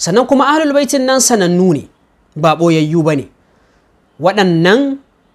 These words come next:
tun daga waɗanda manzon Allah sallallahu alaihi wa alihi ya sa su a cikin mayafi, wadda ake cewa ashabul kisa, har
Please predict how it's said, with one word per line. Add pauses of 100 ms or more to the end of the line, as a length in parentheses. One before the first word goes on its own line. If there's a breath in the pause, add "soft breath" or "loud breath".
(760)
tun
daga
waɗanda
manzon
Allah
sallallahu
alaihi
wa
alihi
ya
sa
su
a
cikin
mayafi, (260)
wadda
ake
cewa
ashabul
kisa, (480 soft breath)
har